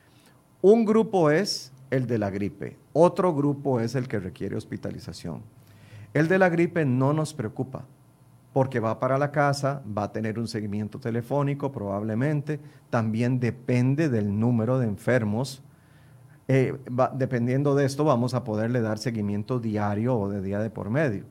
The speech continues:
Pero hasta ahora, los médicos de familia que están en el sendeis, que es el centro de docencia de la Caja, pues han estado llamándolos prácticamente a diario, sabiendo que son por lo menos cuarenta y nueve médicos dedicados a esta actividad,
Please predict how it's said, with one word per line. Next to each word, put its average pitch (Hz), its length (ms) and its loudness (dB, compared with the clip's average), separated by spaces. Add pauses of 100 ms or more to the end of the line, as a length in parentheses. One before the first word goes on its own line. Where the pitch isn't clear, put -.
(360)
Pero 190 220 4
hasta 185 300 2
ahora, 113 520 2
los 113 200 -2
médicos 143 440 -2
de 139 100 -2
familia 107 540 -2
que - 100 -14
están 110 280 -6
en 120 140 -2
el 120 120 -2
sendeis, 120 840 0 (440)
que 117 100 -6
es 107 80 -6
el 107 100 -2
centro 117 320 -4
de 117 80 0
docencia 110 540 -2
de 113 80 0
la 123 140 0
Caja, 107 320 -2 (340)
pues 135 160 -4
han 175 120 -2
estado 156 280 2
llamándolos 120 580 0
prácticamente 104 680 -6
a 107 80 0
diario, 95 500 -4 (580)
sabiendo 139 720 2
que 127 460 0
son 131 400 -2
por 117 240 -2
lo 107 100 -2
menos 135 300 0
cuarenta 107 540 -2
y 101 80 -4
nueve 113 360 0
médicos 110 580 -6
dedicados 107 640 -6
a 107 180 -4
esta 113 240 -6
actividad, 98 560 -8